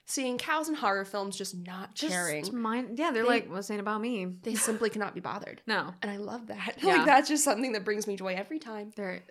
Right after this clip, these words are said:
Speaker 2: moisturized in their lane,
Speaker 1: Yeah.
Speaker 2: unbothered,
Speaker 1: Uh-huh.
Speaker 2: and they should
Speaker 1: Thriving.
Speaker 2: be.
Speaker 1: Yeah. Uh, then he yells, "In the name of God, woman." And I was like, "Who's God? Why are you, why do you keep saying it like they're
Speaker 2: Keep
Speaker 1: going to
Speaker 2: saying it like,
Speaker 1: respect your
Speaker 2: right?
Speaker 1: God?"
Speaker 2: Like, one of them's gonna go, "Oh my,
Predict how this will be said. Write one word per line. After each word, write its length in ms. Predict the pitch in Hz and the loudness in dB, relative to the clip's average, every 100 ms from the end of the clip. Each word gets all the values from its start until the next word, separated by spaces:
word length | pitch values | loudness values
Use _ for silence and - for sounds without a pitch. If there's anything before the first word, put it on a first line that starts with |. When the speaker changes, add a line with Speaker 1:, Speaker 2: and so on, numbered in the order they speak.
| - 196 208 | -20 -18 -12
Speaker 2:
moisturized 560 | 196 202 196 208 202 202 | -8 -8 -6 -8 -8 -8
in 180 | 196 185 | -8 -6
their 160 | 185 | -6
lane, 460 | 185 175 180 175 180 | -6 -4 -4 -4 -6
Speaker 1:
Yeah. 220 | 175 - | -4 0
Speaker 2:
unbothered, 400 | 156 156 151 156 180 - | 2 0 0 -4 -8 -6
Speaker 1:
Uh-huh. 80 | 190 | -2
Speaker 2:
and 400 | 185 202 208 - - | -2 -2 -4 -10 -12
they 100 | 202 | -6
should 80 | 208 202 | -2 -2
Speaker 1:
Thriving. 120 | 139 190 | 0 -2
Speaker 2:
be. 180 | 185 _ _ | -4 _ _
Speaker 1:
Yeah. 200 | - 208 - _ _ - - _ - | -8 -6 -8 _ _ -20 -20 _ -4
Uh, 280 | 220 214 208 | 0 2 2
then 120 | 226 | 2
he 60 | 247 | 0
yells, 160 | 214 | 0
"In 100 | 214 | 0
the 60 | 220 | 2
name 160 | 226 220 | 4 2
of 140 | 196 | 4
God, 300 | 220 240 226 | 6 6 6
woman." 320 | 208 208 185 | 2 2 0
And 100 | - | 2
I 20 | |
was 100 | 233 | 4
like, 160 | 247 233 - _ | 4 4 -6 _
"Who's 200 | - 214 | -6 -6
God? 200 | - 185 - - - - | -6 -8 -10 -18 -20 -6
Why 300 | - 220 233 247 | 8 10 10 10
are 80 | |
you, 260 | 247 233 233 | 6 4 0
why 240 | - 240 | 2 4
do 80 | 269 | 6
you 100 | 311 | 4
keep 420 | - - 262 254 - - | 2 -2 -2 -2 -8 -4
saying 400 | - 233 226 214 | 2 6 6 6
it 120 | - | 6
like 160 | 202 | 4
they're 120 | 220 208 | 6 6
Speaker 2:
Keep 60 | - | 6
Speaker 1:
going 120 | 214 | 6
to 60 | 480 | 6
Speaker 2:
saying 80 | |
it 60 | 480 | 6
like, 100 | 415 | 6
Speaker 1:
respect 300 | 381 202 - | 6 4 2
your 280 | 180 277 262 | 0 6 10
Speaker 2:
right? 180 | 285 349 | 10 10
Speaker 1:
God?" 340 | 453 - - | 8 6 4
Speaker 2:
Like, 140 | 339 349 | 4 8
one 180 | 294 311 | 10 10
of 60 | |
them's 160 | 359 320 | 8 4
gonna 120 | 339 | 4
go, 220 | 311 - - | 4 4 2
"Oh 180 | 330 339 | 0 0
my, 200 | 320 | 0